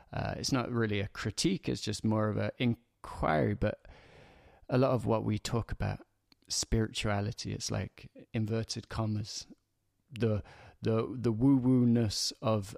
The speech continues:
um, non, how do you say, non-defined terms.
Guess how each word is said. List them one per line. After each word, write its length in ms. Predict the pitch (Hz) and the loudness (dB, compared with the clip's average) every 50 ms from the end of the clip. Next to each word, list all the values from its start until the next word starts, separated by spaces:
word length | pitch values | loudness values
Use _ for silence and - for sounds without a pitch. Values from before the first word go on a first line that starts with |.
| - | -6
um, 540 | - 107 104 104 104 104 101 98 98 101 - | -2 -2 0 0 0 0 0 0 0 -2 0
non, 640 | - 120 113 110 110 110 113 110 110 107 107 104 92 - - - _ _ _ _ _ _ _ _ - 120 | 0 2 2 4 4 2 2 2 2 2 0 -2 -4 -6 -10 -20 _ _ _ _ _ _ _ _ -4 -2
how 160 | 101 107 104 | 0 0 0
do 100 | 101 107 | 0 -2
you 60 | 104 | -2
say, 240 | - - 107 104 104 | 0 0 0 2 2
non-defined 800 | 104 107 110 110 113 107 107 - - 117 110 110 107 104 101 - | 4 4 4 4 2 2 0 -2 -2 0 0 0 0 0 -2 -2
terms. 580 | - 113 110 107 101 101 - 123 - - - | -2 0 0 0 0 -2 -4 -6 -8 -12 -14